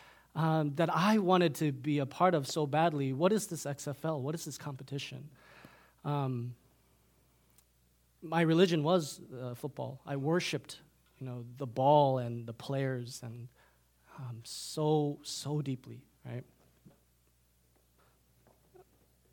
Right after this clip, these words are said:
Mm, I wanna, hold on, I need to unpack that more. Um, we, about a f-,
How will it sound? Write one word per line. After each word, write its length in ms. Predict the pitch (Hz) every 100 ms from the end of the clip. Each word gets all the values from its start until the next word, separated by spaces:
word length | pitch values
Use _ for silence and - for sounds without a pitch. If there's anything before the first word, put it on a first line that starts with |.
| _ _ -
Mm, 540 | 151 151 147 147 143 - - - - - _ _ _ _ _ _ _ _ _ _ _ _ _ _ _ _ _ _ _ _ _ _ _ _ _
I 60 | 139
wanna, 220 | 160 160
hold 180 | 139 139
on, 140 | 123
I 100 | 131
need 160 | 160 160
to 100 | 151
unpack 380 | 135 139 139 -
that 300 | 123 113 -
more. 380 | 123 117 113 120
Um, 400 | 135 127 120 120 123 _ _
we, 220 | 135 147 - _ _ _ -
about 260 | 151 175 170
a 60 |
f-, 260 | 160 -